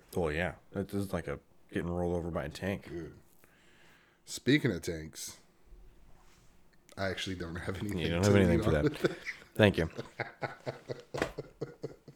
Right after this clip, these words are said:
Speaker 1: That was too
Speaker 2: Oh,
Speaker 1: much.
Speaker 2: damn, man. Yeah, this is good. Um, let's talk about the can a little bit. What's pretty interesting is the can kinda looks like a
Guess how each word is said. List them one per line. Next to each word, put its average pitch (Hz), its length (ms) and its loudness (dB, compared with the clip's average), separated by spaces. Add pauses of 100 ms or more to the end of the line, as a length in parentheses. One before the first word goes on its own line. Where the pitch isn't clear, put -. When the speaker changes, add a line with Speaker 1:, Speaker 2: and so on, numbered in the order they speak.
(720)
Speaker 1:
That 101 80 4
was 139 180 12
too 127 60 12
Speaker 2:
Oh, 117 80 10
Speaker 1:
much. - 120 0
Speaker 2:
damn, 107 360 6
man. 101 420 0
Yeah, 156 180 12
this 190 180 8
is 339 100 6
good. 131 460 12 (320)
Um, 110 540 6 (260)
let's 160 180 4
talk 269 140 8
about 339 180 6
the - 60 -2
can 143 280 6
a 247 40 10
little 120 200 10
bit. 98 140 2
What's 127 120 6
pretty 185 200 12
interesting 147 320 6
is 113 120 4
the 117 100 2
can 151 300 6
kinda 147 180 10
looks 110 280 2
like 113 220 4
a 90 200 0